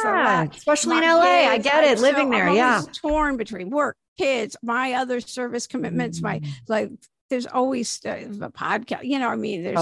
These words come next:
Speaker 1: so
Speaker 2: Totally.
Speaker 1: much. And yet I'm giving
Speaker 2: Mm.
Speaker 1: back. There is nothing better. It is what we are here
Speaker 2: Mm.
Speaker 1: to do. It, it, the, the
Speaker 2: Mm.
Speaker 1: blue zones where people live the longest, the happiest, and the healthiest. 'Cause why do you wanna live a long time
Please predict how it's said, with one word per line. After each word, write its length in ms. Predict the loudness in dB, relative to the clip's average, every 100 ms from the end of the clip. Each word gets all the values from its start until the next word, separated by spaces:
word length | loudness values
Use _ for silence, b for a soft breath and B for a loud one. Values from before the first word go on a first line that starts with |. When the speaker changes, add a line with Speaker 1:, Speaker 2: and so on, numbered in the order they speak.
| 0
Speaker 1:
so 80 | 2
Speaker 2:
Totally. 180 | 2 2
Speaker 1:
much. 340 | 0 -2 -6 B B B -2
And 320 | 0 0 0
yet 320 | 0 0 -2 _ _ _ _ _ _ _ -6
I'm 240 | -2 -2 -6 -12 -2
giving 380 | 0 2 0
Speaker 2:
Mm. 40 | 0
Speaker 1:
back. 320 | 0 0 -2
There 160 | -2 0
is 180 | -2
nothing 680 | -2 -4 -2 -2 -4 -4 -8
better. 300 | -6 -6 -6
It 180 | -2 0
is 600 | 0 0 0 -4 -8 -12 -18 _
what 240 | -2 -2 -2
we 100 | -2
are 60 |
here 240 | -2 -2 -4
Speaker 2:
Mm. 60 | -4
Speaker 1:
to 120 | -4
do. 240 | -6 -8 -14 B B _
It, 220 | -2 -2 -4
it, 140 | -2
the, 460 | 2 2 2 0 -4 _ _ _ _ _ -6
the 80 |
Speaker 2:
Mm. 60 | -2
Speaker 1:
blue 220 | 0 0
zones 360 | 0 -2 -4 -4
where 100 | -4
people 380 | -2 -2 -2 0
live 180 | 0 0
the 120 | -2
longest, 540 | 0 2 2 0 -6
the 80 | -8
happiest, 680 | -10 -2 -2 -2 -4 -6 -4
and 160 | -2 -2
the 60 |
healthiest. 420 | 0 -2 -2 -6
'Cause 140 | -6 -4
why 160 | -2
do 60 | -2
you 80 | -2
wanna 200 | -2 -4
live 140 | -6
a 40 | -4
long 280 | -4 -4
time 380 | -6 -4 -4 -6